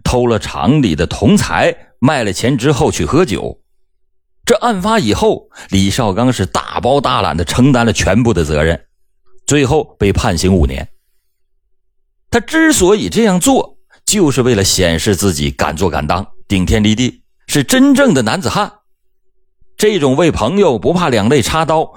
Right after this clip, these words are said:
硬冲好汉的结果，那就是穿上囚服，接受劳动改造。后来李少刚被提前一年释放，仍然是回到了厂子里上班。四年的牢狱生活，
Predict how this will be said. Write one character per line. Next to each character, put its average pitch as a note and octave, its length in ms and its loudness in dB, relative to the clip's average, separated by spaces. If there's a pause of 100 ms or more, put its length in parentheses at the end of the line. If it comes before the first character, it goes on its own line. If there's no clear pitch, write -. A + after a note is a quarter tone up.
硬 D3+ 280 0
冲 C#3+ 240 0
好 F#2 220 0
汉 G3+ 240 -2
的 A#2+ 80 -2
结 F2 240 0
果， C#2 320 -2 (140)
那 D2 120 -6
就 D2+ 220 -4
是 - 160 -8
穿 A2+ 240 2
上 F#2 140 -6
囚 - 180 0
服， - 380 -2 (100)
接 E2+ 260 -2
受 D#2 200 -2
劳 C2+ 160 -2
动 D2 100 -2
改 B1+ 160 -6
造。 B1+ 240 -4 (1500)
后 A3+ 200 4
来 G3 160 0
李 E3 120 4
少 E3+ 200 2
刚 E3+ 200 0
被 D#3+ 140 0
提 D3 260 -4
前 D3 240 0
一 E3+ 140 -2
年 A2 180 2
释 C#3 220 2
放， C#3 280 -2 (260)
仍 A3+ 340 2
然 B2+ 220 2
是 B2 100 0
回 A#2 220 2
到 A2+ 160 0
了 F#2+ 80 0
厂 D#2 320 -2
子 E2+ 100 0
里 C#2+ 80 -6
上 C2+ 220 -4
班。 G2 220 -2 (1500)
四 A3+ 240 2
年 D#3+ 180 0
的 F3+ 80 0
牢 D3 220 2
狱 E3 100 0
生 D#3+ 240 -2
活， G2+ 360 -4